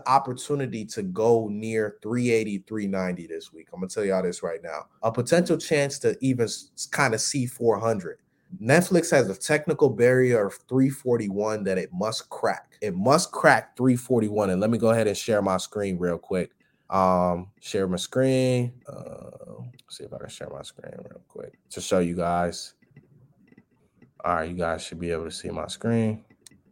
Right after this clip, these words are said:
And we're about to go ahead. I'm gonna show you guys here on this, on this Netflix chart, you know, what's getting ready to come next, and make sure you guys have Netflix pulled up. So, all right, here's what I'm talking about, right? For people that's like, "Okay, what is he talking about?"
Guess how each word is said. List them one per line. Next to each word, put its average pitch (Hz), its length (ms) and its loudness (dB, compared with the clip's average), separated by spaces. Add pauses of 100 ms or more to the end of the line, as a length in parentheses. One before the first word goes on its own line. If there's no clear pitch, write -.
(1000)
And 95 120 2
we're 95 80 2
about 92 200 6
to 92 80 -4
go 92 160 2
ahead. 92 260 4
I'm 90 140 2
gonna 95 80 -2
show 101 180 0
you 98 140 2
guys 92 320 4
here 101 240 2
on 92 160 0
this, 92 260 -4
on 98 140 -4
this 92 180 -4
Netflix 101 500 -2
chart, 95 360 -2 (400)
you 107 80 -6
know, 98 120 2
what's 101 260 0
getting 101 240 0
ready 95 200 0
to 90 100 -2
come 95 280 -2
next, 92 320 -2
and 90 80 -4
make 92 160 -2
sure - 120 -8
you 92 80 -2
guys 90 260 2
have 92 160 -2
Netflix 90 460 -4
pulled 95 220 -2
up. 90 180 0
So, 90 300 0 (380)
all 101 100 12
right, 95 140 8
here's 120 260 6
what 117 100 4
I'm 104 120 4
talking 98 320 4
about, 82 180 0
right? 92 240 2
For 90 120 -4
people 95 240 -4
that's 92 180 0
like, 90 160 0
"Okay, 92 260 0
what 95 160 -2
is 101 120 -2
he 92 80 -6
talking 90 300 -2
about?" 78 220 -10